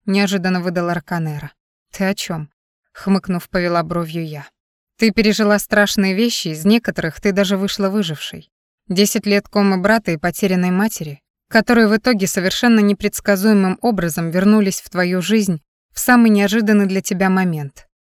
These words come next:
словно летний снег на голову. Сейчас же твой брак с Робинсоном. Знаешь, когда мне становится тошно от своего прошлого,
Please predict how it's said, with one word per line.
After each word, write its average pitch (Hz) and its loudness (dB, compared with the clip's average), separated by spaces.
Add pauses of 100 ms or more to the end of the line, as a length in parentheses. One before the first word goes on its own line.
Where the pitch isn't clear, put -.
(120)
словно 208 2
летний 208 2
снег 214 0
на 156 -6
голову. 143 -12 (400)
Сейчас 254 0
же 202 0
твой 190 0
брак 196 0
с - -8
Робинсоном. 147 -4 (540)
Знаешь, 240 2
когда 190 2
мне 208 4
становится 202 0
тошно 214 -4
от 156 -6
своего 180 -2
прошлого, 160 -6